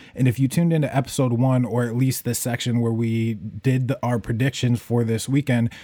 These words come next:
so far we are two and two. Uh, our predictions were that the, uh, Raiders were not gonna pull through, and of course they didn't. Cincinnati got their first win,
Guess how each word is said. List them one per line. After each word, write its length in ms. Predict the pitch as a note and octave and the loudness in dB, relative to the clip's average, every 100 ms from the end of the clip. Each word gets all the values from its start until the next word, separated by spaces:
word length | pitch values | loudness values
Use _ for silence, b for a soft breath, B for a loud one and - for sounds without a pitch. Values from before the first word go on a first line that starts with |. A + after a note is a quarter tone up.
| B - | B -4
so 280 | - D3 | 2 2
far 280 | D#3 C#3 E3+ | 2 0 2
we 200 | D3+ D3 | 4 4
are 100 | C#3 | 2
two 260 | C#3 D#3 D3 | 0 0 0
and 140 | C3+ | 0
two. 240 | - C3 G#2+ B B _ | 2 0 -2 B B _
Uh, 40 | A#2 | -2
our 300 | A#2 A2+ A#2+ | 0 0 -2
predictions 500 | C3 C3 C3 C3+ B2 | 0 0 0 2 2
were 420 | A#2+ B2 C3 C#3+ | 2 2 2 -2
that 440 | A#2 G#2+ A#2+ A#2 - | -4 -2 0 0 -2
the, 580 | A#2+ A#2 B2 A#2 A#2 A#2 | -2 0 2 0 0 -2
uh, 260 | A#2 A#2 A2 | -4 -2 -2
Raiders 380 | G#2+ A#2 C3 C3 | -2 0 2 2
were 140 | A#2 | 2
not 240 | A2+ A2 - | 0 0 -2
gonna 160 | C#3 | -2
pull 240 | B2+ D3 D3 | 0 0 0
through, 400 | - G#2+ B2+ C3 - | -2 -2 -2 -4 -4
and 180 | A#2 | -2
of 160 | A#2 - | -2 -4
course 320 | - A#2+ B2 | -4 -2 -2
they 180 | A#2 C3 | -2 -2
didn't. 400 | A2+ A2 A#2 - | 0 0 0 -2
Cincinnati 720 | C3 A#2+ A#2 A2 A2+ B2 A#2+ - | -4 -2 -2 -2 0 0 0 -2
got 220 | B2+ A2 - | -2 -2 -2
their 120 | G#2+ | -4
first 320 | - A#2 - | -4 -4 -2
win, 380 | G#2+ A#2 B2 | 0 2 2